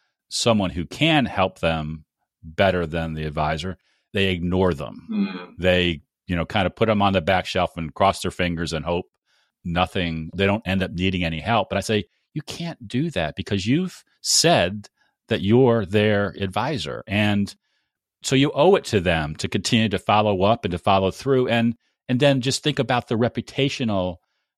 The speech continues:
Speaker 1: damage that you can create by maybe somebody gets referred to you that happens to know one of those clients that you're serving poorly.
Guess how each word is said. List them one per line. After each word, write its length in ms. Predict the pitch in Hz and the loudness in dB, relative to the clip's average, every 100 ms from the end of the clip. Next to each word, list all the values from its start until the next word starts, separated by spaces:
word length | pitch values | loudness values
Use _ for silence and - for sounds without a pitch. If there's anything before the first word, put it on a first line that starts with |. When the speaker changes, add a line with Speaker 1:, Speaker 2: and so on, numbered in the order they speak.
| _ _ | _ _
Speaker 1:
damage 540 | 85 107 127 113 90 80 | 0 2 2 0 -2 -4
that 200 | 95 92 | -4 -2
you 120 | 107 | -2
can 180 | 107 92 | -2 -4
create 840 | - 92 92 113 101 82 - - - _ _ _ - | -2 0 2 2 2 -2 -8 -12 -14 _ _ _ 0
by 500 | 104 101 98 92 92 _ _ 127 | 2 4 4 0 -4 _ _ 0
maybe 220 | 156 185 | 0 2
somebody 520 | - 190 143 143 139 | 2 2 2 0 -2
gets 320 | 131 139 - | 0 0 0
referred 440 | 127 - 135 190 151 | -2 0 0 0 0
to 80 | |
you 160 | 101 104 | 0 0
that 100 | 98 | 0
happens 380 | 131 123 113 - | 0 0 -2 -2
to 100 | 101 | 0
know 280 | 104 143 139 | 4 4 4
one 120 | 104 | 2
of 80 | 92 | 0
those 160 | 92 | -2
clients 360 | - 107 104 - | -2 0 0 -4
that 80 | 80 | -6
you're 100 | 92 | -4
serving 340 | - 107 90 | -2 -2 -2
poorly. 640 | - 185 165 95 80 82 | -2 0 2 2 -2 -6